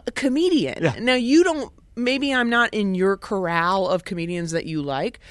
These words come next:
Speaker 1: but I make a living doing this, and I'm talented, and I'm hardworking, and I've actually achieved a lot in my <laughs> career.
Speaker 2: Yeah.
Speaker 1: So,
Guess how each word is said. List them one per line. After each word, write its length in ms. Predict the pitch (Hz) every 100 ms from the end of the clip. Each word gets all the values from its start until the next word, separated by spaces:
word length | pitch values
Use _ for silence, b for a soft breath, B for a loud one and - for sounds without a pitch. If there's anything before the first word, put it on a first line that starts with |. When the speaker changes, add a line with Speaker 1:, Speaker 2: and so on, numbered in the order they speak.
| B
Speaker 1:
but 140 | 214 226 233
I 80 |
make 340 | 240 233 277 -
a 60 |
living 400 | 294 202 190 170
doing 380 | 156 139 131 139
this, 400 | 135 190 277 - b b b b
and 180 | 214 240
I'm 160 | 262
talented, 680 | 240 247 285 339 - 190 180
and 180 | 196 208
I'm 140 | 220
hardworking, 680 | 220 220 220 226 233 190 175
and 160 | 151 190
I've 140 | 190
actually 340 | 220 - 247 220
achieved 380 | - 202 208 185
a 60 |
lot 260 | 175 175 196
in 60 |
my 120 | 180 185
<laughs> 120 | -
career. 440 | 233 285 233 165 165 349
Speaker 2:
Yeah. 380 | 392 392 311 -
Speaker 1:
So, 640 | - 262 240 233 226